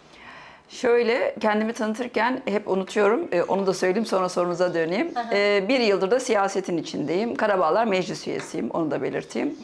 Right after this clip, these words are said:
Speaker 1: Annelik değişiyor mu dediniz, değil mi? Şimdi ben anneme hiç benzemiyorum diyordum. Ta ki üç sene önce annem, e, yazın bize gelip kaldığında
Speaker 2: Hı hı.
Speaker 1: bir şey fark ettim ki annemin aynısıyım.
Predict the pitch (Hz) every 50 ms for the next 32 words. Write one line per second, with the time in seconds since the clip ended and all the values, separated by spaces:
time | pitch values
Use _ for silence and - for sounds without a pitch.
0 | - - - 226 240 262 254 247 233 247 269 - - 214 208 214 208 - 233 202
1 | 180 175 160 165 156 143 151 - - - 160 147 156 156 160 165 160 - 202 175
2 | 156 156 151 - - - - - - - - - - - - 302 311 294 285 294
3 | 294 285 - - - 196 226 262 277 285 247 247 247 254 262 285 277 277 - 226
4 | 226 233 226 220 240 240 226 202 185 165 156 151 147 - - 160 165 175 170 165
5 | 156 160 - 208 320 349 - - - - - 247 226 240 233 233 - 277 277 -
6 | - 247 - - - 214 185 175 170 170 170 160 - - - 214 196 185 185 214
7 | - - - - - 185 180 180 175 175 175 - - 190 220 214 185 175 175 175
8 | 170 185 175 185 190 185 170 175 - - - - - 190 196 190 180 160 160 143
9 | 147 156 175 214 269 370 - - 226 226 214 202 202 214 - - - - 294 277
10 | 247 - 233 220 226 226 240 240 - 285 247 - - - 240 226 196 196 226 247
11 | 254 233 208 180 165 156 - - 143 - - 139